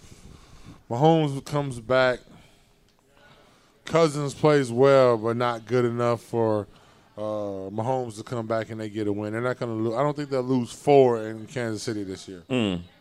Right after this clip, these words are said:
Speaker 2: Okay. So you picking the Chiefs?
Speaker 1: Yeah, I'm, I'm gonna take Chiefs.
Speaker 2: Okay, he's taking the Chiefs.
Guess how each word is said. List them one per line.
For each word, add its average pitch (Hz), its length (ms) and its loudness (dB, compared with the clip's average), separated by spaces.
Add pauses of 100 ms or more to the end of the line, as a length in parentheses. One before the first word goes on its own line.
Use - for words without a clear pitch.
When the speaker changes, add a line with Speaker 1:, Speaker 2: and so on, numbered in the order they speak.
(880)
Speaker 2:
Okay. 160 320 -2 (1040)
So - 140 -2
you 101 100 2
picking 101 380 -4
the 98 60 -2
Chiefs? - 400 -8 (1700)
Speaker 1:
Yeah, 98 180 -16
I'm, 139 100 -8
I'm 143 100 -12
gonna 143 220 -4
take 131 200 -8
Chiefs. 101 280 -10
Speaker 2:
Okay, 160 360 2
he's 175 220 0
taking 139 220 0
the 139 80 -2
Chiefs. - 600 -4